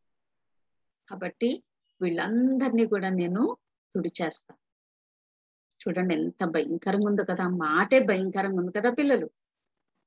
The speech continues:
నిజంగా యేసయ్యకి మన మీద ఎప్పుడన్నా కోపం వస్తే ఏంటి పిల్లలు పరిస్థితి కదా? చాలా పెద్ద పెద్దోళ్ళు, గొప్పగా బోళ్ళంత డబ్బున్న వాళ్ళు కూడా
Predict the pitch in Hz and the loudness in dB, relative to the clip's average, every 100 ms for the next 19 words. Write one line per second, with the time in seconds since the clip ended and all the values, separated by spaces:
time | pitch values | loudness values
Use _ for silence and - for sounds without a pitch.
0 | _ _ _ _ _ _ _ _ 180 185 | _ _ _ _ _ _ _ _ -10 -2
1 | 214 214 190 180 190 196 247 247 254 233 | 0 0 0 0 -2 2 2 4 4 2
2 | 196 190 226 285 262 247 233 240 254 247 | 0 -2 0 0 0 -2 -2 -2 -4 -6
3 | 220 214 233 254 247 269 226 226 233 262 | -8 -8 -2 -4 -2 -2 2 4 2 -2
4 | 262 254 254 254 233 233 - 247 240 240 | 0 0 0 -2 -4 -6 -6 -6 -8 -10
5 | _ _ _ _ _ _ _ _ _ _ | _ _ _ _ _ _ _ _ _ _
6 | _ _ _ _ _ _ _ _ - 185 | _ _ _ _ _ _ _ _ -14 -10
7 | 220 233 _ - - - - _ _ - | -10 -12 _ -18 -16 -18 -20 _ _ -16
8 | - 190 208 254 247 214 190 220 - 233 | -10 -6 -2 -2 2 2 4 2 4 6
9 | 226 214 196 190 - - _ - 262 247 | 6 4 -2 -4 -10 -12 _ -4 0 0
10 | 226 202 185 208 240 233 226 185 180 175 | 0 -4 -2 2 6 6 4 0 -4 0
11 | 247 254 269 269 254 262 | 4 6 6 4 4 2